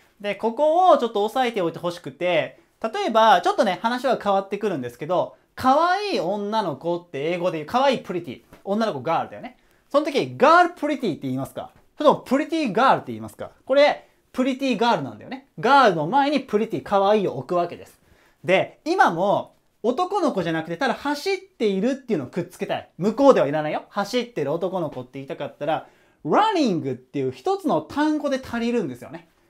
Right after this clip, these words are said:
そう。の時は、前に持ってきて、普通にランニングボーイって言います。例えば、えーと、じゃあ、黒い猫っていう時は、ブラックキャットですよね。キャットブラックではなくて、ブラックキャット。だか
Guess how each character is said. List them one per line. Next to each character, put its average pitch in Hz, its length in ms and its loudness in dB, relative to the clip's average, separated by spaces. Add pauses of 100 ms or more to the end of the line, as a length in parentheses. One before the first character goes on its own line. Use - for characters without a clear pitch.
(280)
そ - 240 -8 (160)
う。 320 60 0
の 359 60 4
時 349 400 -2
は、 160 360 0 (140)
前 254 340 2
に 160 140 2
持 143 160 -2
っ 143 60 -10
て 180 200 -2
き - 60 -14
て、 285 100 -4
普 - 80 -6
通 220 60 -4
に 147 80 -2
ラ 156 180 -2
ン 196 40 -4
ニ 208 100 -6
ン 196 60 -4
グ 160 60 -6
ボ 160 220 -4
ー 131 40 -4
イ - 20 -10
っ - 20 -10
て - 80 -20
言 104 100 -18
い 95 40 -20
ま - 100 -20
す。 - 100 -20 (1000)
例 320 120 4
え 262 40 2
ば、 226 300 6
え 143 300 -2
ー - 40 -14
と、 151 580 0
じ 139 160 -6
ゃ 147 60 0
あ、 127 640 -2 (220)
黒 262 300 6
い 196 80 0
猫 156 400 -6 (440)
っ - 40 -20
て 214 60 -4
い 196 60 0
う 196 40 -2
時 196 200 -4
は、 147 320 -2 (280)
ブ 143 140 -2
ラ 285 140 4
ッ - 40 -4
ク - 160 -20
キ - 100 -8
ャ 156 60 0
ッ - 80 -6 (100)
ト - 80 -20 (120)
で 127 80 -12
す - 60 -16
よ - 80 -16
ね。 - 120 -18
キ - 80 -16
ャ 247 100 -2
ッ 269 100 -8
ト 208 80 -10
ブ 156 120 -4
ラ 170 100 2
ッ - 60 -6
ク - 100 -16
で 117 60 -12
は 107 80 -14
な 104 80 -16
く - 100 -20
て、 - 120 -20
ブ 123 80 -6
ラ 196 80 0
ッ - 40 -6
ク - 80 -20
キ 160 100 -6
ャ 120 40 -4
ッ - 60 -6
ト。 - 20 -20
だ - 60 -20
か - 80 -20